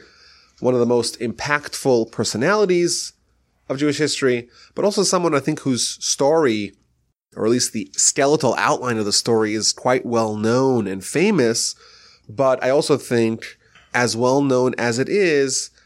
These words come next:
that is the degree that it is misunderstood and trivialized. So King David is anointed as the second king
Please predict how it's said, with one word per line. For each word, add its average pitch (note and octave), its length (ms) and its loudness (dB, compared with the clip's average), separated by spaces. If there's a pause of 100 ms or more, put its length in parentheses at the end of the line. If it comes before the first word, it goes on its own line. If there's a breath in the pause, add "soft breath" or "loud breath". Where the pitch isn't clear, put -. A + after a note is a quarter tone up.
(140 soft breath)
that B2 280 0
is A#2+ 220 0
the A#2 160 2
degree A#2 480 2
that A2 180 2
it A2 160 -2
is F#2+ 220 -4
misunderstood G2+ 960 0 (260)
and G2+ 160 -4
trivialized. F#2 760 0 (1000 soft breath)
So E3+ 160 -2
King A3+ 200 -2
David E3+ 340 0
is C#3+ 220 0
anointed E3 420 0
as C#3 160 0
the B2 80 -4
second D#3+ 400 0
king C#3+ 360 -2